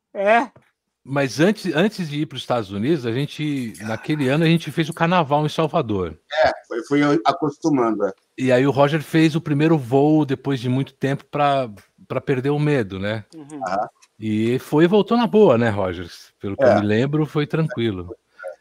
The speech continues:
Speaker 2: Então,
Speaker 3: Eu
Speaker 2: ninguém
Speaker 3: fiz
Speaker 2: tava esperando isso na hora de ir pros Estados Unidos, mas é que é
Speaker 1: Aham.
Speaker 2: o seguinte, né? A diferença de duas
Speaker 3: É.
Speaker 2: horas de voo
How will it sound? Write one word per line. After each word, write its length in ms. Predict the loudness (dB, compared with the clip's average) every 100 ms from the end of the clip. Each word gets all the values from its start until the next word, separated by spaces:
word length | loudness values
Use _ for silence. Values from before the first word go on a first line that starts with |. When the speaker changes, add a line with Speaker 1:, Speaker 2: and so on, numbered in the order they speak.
| _ -6
Speaker 2:
Então, 280 | 0 4
Speaker 3:
Eu 60 | 8
Speaker 2:
ninguém 180 | 8 6
Speaker 3:
fiz 60 | 4
Speaker 2:
tava 160 | 2
esperando 580 | 0 2 4 4 4 2
isso 320 | 0 -2 -2
na 80 | 2
hora 140 | 0
de 80 | 0
ir 20 |
pros 140 | -8 -6
Estados 340 | 0 0 0
Unidos, 680 | 0 0 0 -2 -4 -8 -10
mas 180 | -6 -4
é 60 | -2
que 80 | -2
é 40 |
Speaker 1:
Aham. 60 | -2
Speaker 2:
o 40 |
seguinte, 480 | -2 0 0 0 0
né? 80 | -2
A 40 |
diferença 440 | -2 -4 -4 -4
de 100 | -8
duas 400 | -6 0 2 4
Speaker 3:
É. 60 | 2
Speaker 2:
horas 240 | 2 0
de 100 | -2
voo 480 | -4 2 4 4 2